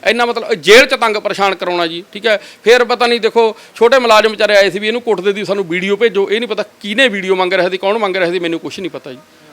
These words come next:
ਠੀਕ ਹੈ। ਪਰ ਬਾਈ, ਮੈਂ ਇਹ ਗੱਲ ਕਹਿਣਾ, ਹੈ ਨਾ, ਚਲੋ, ਅ, ਮੈਂ ਇੱਕ ਐਮ ਸੀ ਹਾਂ,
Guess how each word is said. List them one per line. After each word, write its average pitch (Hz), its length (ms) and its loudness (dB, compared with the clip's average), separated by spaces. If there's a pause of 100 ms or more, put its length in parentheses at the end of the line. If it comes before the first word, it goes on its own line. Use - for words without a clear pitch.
ਠੀਕ 156 140 -14
ਹੈ। 170 100 -8 (280)
ਪਰ 254 140 6
ਬਾਈ, 254 140 2
ਮੈਂ 240 120 0
ਇਹ 247 120 4
ਗੱਲ 226 140 2
ਕਹਿਣਾ, 220 240 -2
ਹੈ 226 60 0
ਨਾ, 240 80 -4
ਚਲੋ, 220 280 -4
ਅ, - 360 -14
ਮੈਂ 208 300 4
ਇੱਕ 240 180 2
ਐਮ 208 200 2
ਸੀ 170 220 -6
ਹਾਂ, 135 80 -8